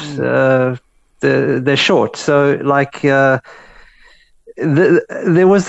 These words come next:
Speaker 2: just a missing part, you know, and, and I'm a journalist and I'm a cynic, and I thought, you know, what the hell happened in Brazil? You know, w-, there was this whole, this is literally one of the biggest cryptocurrency, uh, uh, scams of,
Speaker 1: Yeah.
Speaker 2: of recent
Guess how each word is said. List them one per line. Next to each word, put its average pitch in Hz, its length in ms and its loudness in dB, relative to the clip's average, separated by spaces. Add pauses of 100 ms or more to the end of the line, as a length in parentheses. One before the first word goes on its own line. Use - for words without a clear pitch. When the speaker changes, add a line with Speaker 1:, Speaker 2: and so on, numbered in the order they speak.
(100)
Speaker 2:
just 208 200 -2
a 214 60 0
missing 190 380 2
part, 135 500 -2
you 139 60 -2
know, 139 240 0
and, 151 260 -2
and 147 300 -4
I'm 143 260 -2
a - 20 0
journalist 165 600 0
and 147 140 0
I'm 143 100 -2
a 139 60 -2
cynic, 170 480 -2 (160)
and 139 180 -4
I 135 60 0
thought, 151 420 -2 (320)
you 139 120 -2
know, 151 300 0 (240)
what 143 340 -2
the 220 80 -2
hell 180 280 0
happened 170 460 0
in 151 440 -2 (140)
Brazil? 151 480 0
You 139 120 -2
know, 165 180 2
w-, 147 360 0
there 175 220 2
was 185 160 2
this 175 160 -4
whole, 226 500 0 (680)
this 175 340 0
is 247 160 0
literally 202 340 2
one 180 140 2
of 175 60 0
the 165 80 -2
biggest 170 340 0
cryptocurrency, 160 1160 -2
uh, 139 400 2 (640)
uh, 110 240 -2
scams 165 460 -2
of, 143 340 -4
Speaker 1:
Yeah. 135 220 -2
Speaker 2:
of - 200 -16
recent 160 520 -2